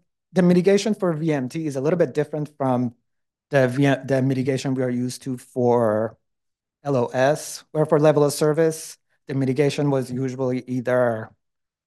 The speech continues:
you know, signalize an intersection, add another lane to a roadway. But for V M T, to reduce the V M T, it's usually either changing the project's characteristics, um, such as reducing its parking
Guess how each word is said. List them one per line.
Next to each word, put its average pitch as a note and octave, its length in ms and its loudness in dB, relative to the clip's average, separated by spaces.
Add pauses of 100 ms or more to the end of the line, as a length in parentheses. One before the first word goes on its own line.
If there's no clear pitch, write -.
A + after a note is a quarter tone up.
(300)
you B2+ 120 -14
know, A2+ 80 -8
signalize D3+ 600 4
an D3+ 80 2
intersection, C3+ 920 0
add C3+ 220 2
another B2+ 340 -2
lane C3 320 -4
to C#3 120 -8
a C3 40 -4
roadway. A#2+ 800 -4 (720)
But C3+ 300 4 (220)
for C#3+ 480 6
V D3+ 180 2
M C#3+ 180 2
T, D#3+ 260 -4
to D3+ 160 -8
reduce D3 360 0
the D3 120 -2
V C3+ 160 -2
M A#2+ 160 0
T, C3+ 360 -10
it's C3 220 -6
usually C#3+ 840 2 (640)
either D3 220 4
changing D3 360 2
the B2+ 80 4
project's B2+ 400 0
characteristics, - 1040 -6 (560)
um, A2+ 440 0
such - 240 0
as C3+ 140 4
reducing C3 440 4
its A#2 100 -4
parking F3+ 640 0